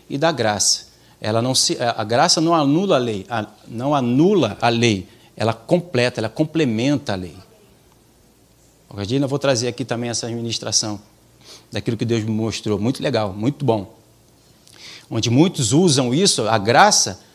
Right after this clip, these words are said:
pra querer anular a lei e viver uma vida da onde Jesus nos tirou. Como Pedro diz, é como o cachorro que volta a vo-, comer o seu próprio vômito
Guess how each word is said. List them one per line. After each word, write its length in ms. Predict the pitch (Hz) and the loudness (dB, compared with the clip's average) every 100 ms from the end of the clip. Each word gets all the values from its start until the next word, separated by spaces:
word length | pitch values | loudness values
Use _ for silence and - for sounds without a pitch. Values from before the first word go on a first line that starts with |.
| _ | _
pra 140 | - 139 | -2 -2
querer 280 | - 143 156 | 2 4 4
anular 440 | 156 143 131 135 | 4 6 6 6
a 20 | |
lei 480 | 131 127 147 190 208 | 6 4 4 2 0
e 80 | 190 | -2
viver 360 | 185 160 120 | -2 0 0
uma 180 | 151 160 | 2 0
vida 500 | 113 127 147 180 196 - _ _ _ _ _ _ _ - | 0 0 0 -2 -4 -18 _ _ _ _ _ _ _ 0
da 120 | 135 | 2
onde 240 | 156 151 | 4 2
Jesus 380 | 147 156 123 139 | 2 2 2 0
nos 220 | 147 143 | -2 -4
tirou. 460 | - 196 117 135 - _ _ _ _ _ _ _ _ _ _ | -4 -4 -4 -6 -10 _ _ _ _ _ _ _ _ _ _
Como 200 | - 117 | -8 -6
Pedro 320 | 110 135 135 135 | 2 4 4 4
diz, 320 | 117 139 117 | 2 2 2
é 60 | |
como 240 | 104 131 127 | 0 0 0
o 20 | |
cachorro 480 | 131 113 - 175 180 | -2 -2 2 4 4
que 120 | 156 | 2
volta 260 | 135 143 139 | 0 0 0
a 40 | |
vo-, 120 | 131 | -6
comer 300 | - - 131 | -6 -2 0
o 60 | 127 | 0
seu 120 | 120 | 0
próprio 320 | 135 160 170 | 0 -2 -2
vômito 500 | 110 123 170 208 - | 0 0 0 -4 -14